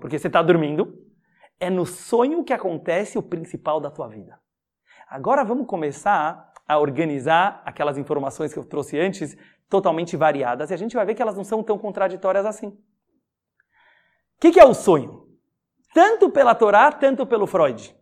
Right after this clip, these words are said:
É o momento que se revela um lado obscuro da pessoa. É o lado que, é o momento que se revela a alma da pessoa. É o momento que se revela, a, se, a Torá vai chamar a parte divina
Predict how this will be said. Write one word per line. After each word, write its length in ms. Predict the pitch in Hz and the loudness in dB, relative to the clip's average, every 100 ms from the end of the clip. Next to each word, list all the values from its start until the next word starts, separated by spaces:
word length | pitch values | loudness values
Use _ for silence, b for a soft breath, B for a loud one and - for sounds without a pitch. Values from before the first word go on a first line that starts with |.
| _ _ _ _ _ b _ - | _ _ _ _ _ b _ -12
É 80 | |
o 80 | 175 | -8
momento 560 | 165 156 156 285 370 277 | -8 -8 -8 -10 -10 -12
que 120 | 208 | -10
se 140 | - | -10
revela 800 | 185 156 123 151 202 147 151 - _ | -8 -8 -8 -4 -4 -4 -8 -12 _
um 160 | - 139 | -14 -10
lado 380 | 139 185 156 330 | -6 -4 -4 -6
obscuro 500 | 180 127 - - 175 | -6 -6 -10 -8 -8
da 140 | 135 123 | -6 -12
pessoa. 420 | - - - _ _ _ b b - | -14 -20 -20 _ _ _ b b -2
É 100 | 214 | 2
o 80 | 208 | 4
lado 380 | 220 311 254 | 4 4 2
que, 140 | - 196 | -4 0
é 60 | 180 | 2
o 80 | 180 | 2
momento 400 | 180 196 359 294 | 0 -2 -4 -6
que 120 | 226 | -8
se 100 | 226 | -6
revela 380 | 202 175 240 262 | -6 0 2 4
a 220 | 240 247 | 4 4
alma 280 | 294 294 180 | 4 4 0
da 100 | 147 | -2
pessoa. 440 | 131 - 117 - B B - | -6 -14 -20 -20 B B 2
É 80 | 240 | 6
o 60 | |
momento 420 | 262 247 330 381 | 6 6 4 2
que 100 | 302 | 0
se 120 | 269 262 | -2 -2
revela, 560 | 240 208 254 247 214 | 0 4 6 6 4
a, 60 | - | 0
se, 120 | 208 190 - - | -2 -2 -2 0
a 80 | 180 | 2
Torá 240 | 202 202 | 6 6
vai 140 | 262 226 | 6 4
chamar 280 | 220 196 175 | 2 4 4
a 160 | 170 | 2
parte 320 | 175 202 208 | 6 6 4
divina 520 | 208 170 156 151 165 | -2 -4 -4 -4 -6